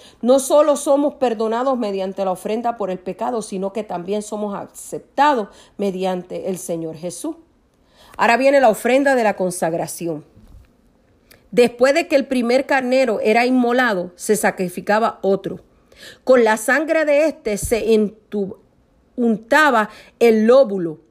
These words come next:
de la oreja derecha, el pulgar de la mano derecha y el pulgar del pie derecho de Aarón y de sus hijos.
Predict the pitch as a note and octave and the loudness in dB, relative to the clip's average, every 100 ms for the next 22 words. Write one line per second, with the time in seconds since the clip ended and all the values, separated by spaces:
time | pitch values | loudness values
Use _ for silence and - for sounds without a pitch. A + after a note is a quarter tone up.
0 | _ F#3+ A3+ G3 G3 G#3 B3 B3+ G3 F#3+ | _ 0 2 4 2 -2 0 0 -2 -4
1 | G3+ - - A#3 A3+ A3+ G#3+ F#3+ A3+ B3+ | -8 -8 0 0 0 -2 0 2 2 2
2 | C4 A#3+ G3+ G3 G#3+ C4 B3+ G#3+ A#3+ G#3 | 2 2 2 2 2 2 2 0 0 0
3 | G3+ F#3 G3 E3 G#3 A3+ G3 E3 - G3 | 0 -2 -4 -2 0 0 -2 -4 -4 -2
4 | A3+ A3+ A3 G3 G#3 F3 D#3 A3 D#4+ - | 0 0 -2 -2 -4 -2 2 2 2 -2
5 | F#3+ E3 D#3+ F3+ D#3+ | -6 -6 -10 -10 -10